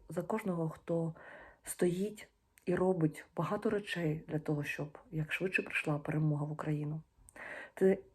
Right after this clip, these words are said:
знаєш, і Ти дав нам це розуміння, що перемога буде тоді, коли ми більш піднімемось духовно, як нація. Тому що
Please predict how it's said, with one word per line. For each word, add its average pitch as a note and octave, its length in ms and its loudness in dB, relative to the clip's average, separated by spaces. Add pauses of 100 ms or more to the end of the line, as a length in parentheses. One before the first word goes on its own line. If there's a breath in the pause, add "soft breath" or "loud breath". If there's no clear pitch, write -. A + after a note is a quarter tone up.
(180)
знаєш, F#3+ 540 4
і E3 300 4
Ти E3 120 -4
дав F3+ 180 6
нам D#3+ 160 2
це F3 120 2
розуміння, E3+ 520 2
що D#3 220 -2
перемога F3+ 400 0
буде E3 300 -2
тоді, D#3+ 300 -2
коли E3 380 0 (520 loud breath)
ми G3+ 300 4 (800)
більш F3 380 2
піднімемось E3 800 2 (200)
духовно, D#3+ 480 2
як D#3+ 200 2
нація. E3 460 -2 (340)
Тому E3 220 0
що - 300 -6